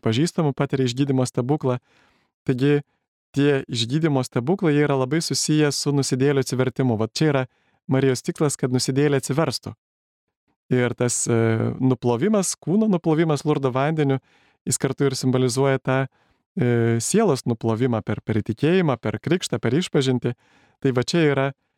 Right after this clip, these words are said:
mergelės Marijos tikslas, kad atsiverstų nusidėjėliai ir ypatingai, kad atsiverstų tie nusidėjėliai, kurie,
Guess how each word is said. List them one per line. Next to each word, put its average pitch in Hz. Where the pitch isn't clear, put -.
mergelės 131
Marijos 123
tikslas, 156
kad 123
atsiverstų 123
nusidėjėliai 156
ir 127
ypatingai, 214
kad 165
atsiverstų 147
tie 170
nusidėjėliai, 156
kurie, 139